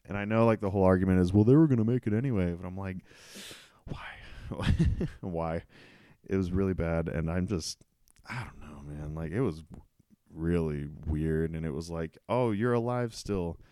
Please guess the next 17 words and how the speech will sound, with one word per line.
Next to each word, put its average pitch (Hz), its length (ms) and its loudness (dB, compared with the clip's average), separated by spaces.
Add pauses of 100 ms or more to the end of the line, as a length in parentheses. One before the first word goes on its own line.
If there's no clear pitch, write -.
(500)
except - 440 -6
we're 95 200 -4
keeping - 320 -4
you 101 140 0
alive 90 340 -4
for 87 140 -10
some 90 240 -14
re-," 82 80 -12 (100)
<sighs> - 340 -18
I 110 60 -10
don't 120 120 -6
know. 87 180 -8 (1500)
<sighs> - 60 -20 (1600)
It 147 80 4
was 143 120 4
bad. 76 360 -6 (300)
<laughs> 175 80 2